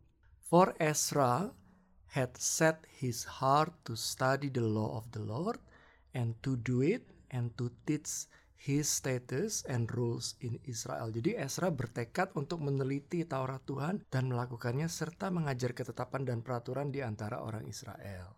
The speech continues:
Sebetulnya ya, Tes, kalau baca tuh, sebetulnya kalau baca tuh bacanya mesti pelan-pelan.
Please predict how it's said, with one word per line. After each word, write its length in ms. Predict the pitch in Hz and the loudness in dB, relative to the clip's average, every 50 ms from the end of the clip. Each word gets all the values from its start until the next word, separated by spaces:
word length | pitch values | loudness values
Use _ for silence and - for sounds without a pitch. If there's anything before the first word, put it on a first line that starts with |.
| - - - _ _ _ | -20 -20 -20 _ _ _
Sebetulnya 420 | - - 127 117 147 190 214 202 | -12 -8 -4 -2 2 2 4 4
ya, 180 | 147 117 113 139 143 - - - | 4 4 2 0 -2 -6 -14 -10
Tes, 240 | - 131 127 - - | -8 -6 -6 -6 -6
kalau 220 | - 131 135 135 | -6 -4 -4 -2
baca 420 | 123 117 113 - - - 160 - | -2 -2 -2 -2 -4 -4 -4 -4
tuh, 240 | - - 160 160 156 - - - - - - - - - - | -4 -4 -4 -4 -4 -6 -10 -10 -10 -10 -8 -10 -10 -12 -12
sebetulnya 400 | - - 131 123 123 135 160 190 | -10 -8 -6 -4 -2 -2 -2 -2
kalau 240 | - 151 151 147 127 | 0 0 0 0 0
baca 400 | 113 110 107 - - 156 165 170 | 0 -2 -4 -6 -8 -10 -10 -8
tuh 160 | - - 233 | -8 -6 -2
bacanya 400 | 165 120 117 - 165 151 160 175 | -2 -2 0 -2 -2 -2 -2 -2
mesti 240 | 170 160 - - - | -2 -4 -4 -8 -6
pelan-pelan. 960 | 135 123 120 117 117 - 139 156 156 135 120 113 110 107 110 110 110 - | -6 -6 -6 -6 -6 -8 -8 -6 -6 -4 -4 -4 -4 -4 -6 -8 -12 -14